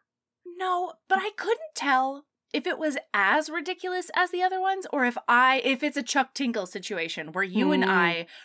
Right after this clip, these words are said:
Speaker 1: read
Speaker 2: We're now
Speaker 1: too much of the
Speaker 2: desensitized.
Speaker 1: ouvroir, and now we're, like, completely, yeah, desensitized.
Speaker 2: Okay. Well, full disclosure, I thought Christmas Switch, Switched the first time
Speaker 1: Yeah.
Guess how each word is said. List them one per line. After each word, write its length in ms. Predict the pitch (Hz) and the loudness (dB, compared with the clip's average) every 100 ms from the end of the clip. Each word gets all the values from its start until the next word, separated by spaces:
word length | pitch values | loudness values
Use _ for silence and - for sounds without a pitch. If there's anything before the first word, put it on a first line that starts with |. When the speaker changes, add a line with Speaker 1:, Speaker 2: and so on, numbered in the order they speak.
| - | -2
Speaker 1:
read 140 | 226 | 2
Speaker 2:
We're 60 | 185 | 2
now 180 | 175 175 | 2 4
Speaker 1:
too 180 | 370 381 | 2 4
much 240 | 339 247 | 4 4
of 120 | 311 | 0
the 60 | 240 269 | -2 -2
Speaker 2:
desensitized. 260 | 277 277 | -2 -2
Speaker 1:
ouvroir, 380 | 220 190 170 165 | 2 4 4 2
and 240 | - 208 208 | 0 0 2
now 380 | 220 220 220 214 | 4 6 6 4
we're, 240 | 214 208 | 0 0
like, 460 | 196 170 170 - - _ _ _ _ _ _ _ _ - | 2 0 -2 -12 -20 _ _ _ _ _ _ _ _ -4
completely, 460 | 262 233 226 170 170 | -2 0 -2 -4 -2
yeah, 140 | 190 - | -2 -2
desensitized. 260 | 170 185 233 | -6 0 0
Speaker 2:
Okay. 240 | 254 151 151 - - | 0 -6 -10 -16 -6
Well, 120 | 359 | -4
full 240 | 370 415 523 523 | -2 0 0 0
disclosure, 480 | 480 285 220 175 - | -2 0 0 -2 -2
I 160 | 294 | -2
thought 240 | 392 440 277 | -2 -4 -2
Christmas 380 | 302 294 277 | -4 0 -2
Switch, 280 | - 269 254 - | -2 -4 -4 -6
Switched 560 | - 202 262 254 - | -10 -6 -4 -4 -6
the 80 | 226 | -6
first 340 | 202 202 196 - | -4 -4 -4 -4
time 360 | 180 156 156 - _ _ | -4 -4 -8 -12 _ _
Speaker 1:
Yeah. 280 | 202 131 | 0 0